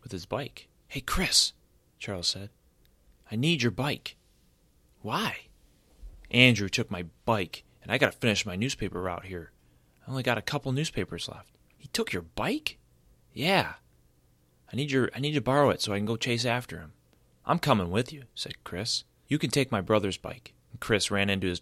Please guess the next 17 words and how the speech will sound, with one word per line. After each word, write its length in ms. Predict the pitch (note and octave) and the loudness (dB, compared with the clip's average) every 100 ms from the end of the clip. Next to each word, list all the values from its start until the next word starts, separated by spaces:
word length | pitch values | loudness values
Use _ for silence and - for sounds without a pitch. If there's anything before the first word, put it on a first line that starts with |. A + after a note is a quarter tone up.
| - | -4
garage 460 | F#2+ F2+ F2 E2+ | 2 2 2 -2
and 160 | - F2+ | -6 -6
grabbed 340 | F#2+ F2+ F2+ - - | -2 0 -2 -4 -14
his 200 | F#2+ F2+ | -10 0
little 180 | G#2+ F#2 | 0 2
brother's 360 | G2 F#2 F2+ | 0 -2 -4
bike, 300 | E2 F2 F2 - _ | -4 -4 -4 -10 _
which 220 | - - | -12 -8
was 180 | F2 - _ | -6 -8 _
almost 320 | B2 G#2 F2+ | -2 0 -2
too 140 | - G2+ | -4 -2
small 300 | - F#2+ F2 | 0 -2 -2
for 160 | F#2 | -8
Charles, 400 | - G2 E2+ E2+ | 0 2 2 -4
but 240 | - F#2+ _ _ _ _ - | -2 -2 _ _ _ _ -4
Charles 300 | - A#2 G#2 | 8 8 8
was 240 | G2 - | -2 -4